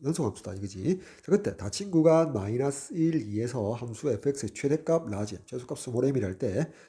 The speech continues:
네 배의 라지 M 더하기 스몰 M의 값을 구하세요. A, B는 상수이다 라고 돼 있네요. 자, 일단 연속 조건 하나밖에 없죠. 그쵸? 그리고 닫힌 구간에서 물어봤다. 이제 최대, 최소 정리.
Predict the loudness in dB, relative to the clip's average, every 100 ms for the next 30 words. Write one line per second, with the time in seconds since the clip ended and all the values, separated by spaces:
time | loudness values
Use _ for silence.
0 | -10 -4 -2 2 4 6 4 2 -2 -2
1 | -2 -2 -4 -2 -2 -4 -8 -10 -4 -4
2 | -4 -6 -8 -2 -2 -2 -16 -16 _ -6
3 | -4 -2 0 0 0 -8 -10 -10 -8 -8
4 | -4 2 4 4 2 0 0 -2 -4 -4
5 | 0 2 2 0 -14 -12 -12 -14 -14 -16
6 | -20 -20 -4 2 4 6 6 4 2 0
7 | 2 0 2 0 0 -4 -6 -12 _ -6
8 | 2 4 4 0 -4 -12 -8 -6 -2 0
9 | -2 -4 -6 -4 -4 0 4 4 4 2
10 | 2 0 0 0 -2 -2 -2 -2 -6 -4
11 | -4 -4 -6 -6 -6 -6 -10